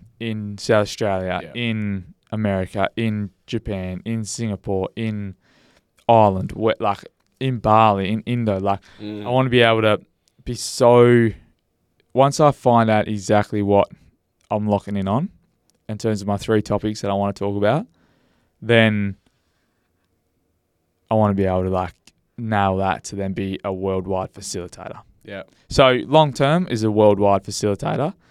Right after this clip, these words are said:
Speaker 1: Um, if that's on Peak Performance, which I'm not sure if it is anymore, it was at the start. If it's on, um, man, I'm big on shame. Like, shame and self-doubt are, are really big for me.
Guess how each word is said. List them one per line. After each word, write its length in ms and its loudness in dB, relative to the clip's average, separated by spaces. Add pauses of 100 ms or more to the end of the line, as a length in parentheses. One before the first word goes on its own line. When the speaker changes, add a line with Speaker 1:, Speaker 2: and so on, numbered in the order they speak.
(400)
Speaker 1:
Um, 420 -2
if 140 -6
that's 240 0
on 100 -4
Peak 220 -8
Performance, 500 0
which 420 -4
I'm 100 -8
not 140 -6
sure 200 -4
if 80 -8
it 100 -10
is 160 -6
anymore, 540 0
it 140 -4
was 280 2
at 100 -4
the 60 -14
start. 480 4 (600)
If 140 -6
it's 180 -6
on, 480 0 (480)
um, 380 -8
man, 140 -2
I'm 120 -2
big 180 -6
on 140 -8
shame. 480 -10 (220)
Like, 440 -12 (880)
shame 300 -2
and 120 -2
self-doubt 560 -4
are, 80 -8 (160)
are 100 -2
really 240 -2
big 200 -10
for 140 -12
me. 260 -8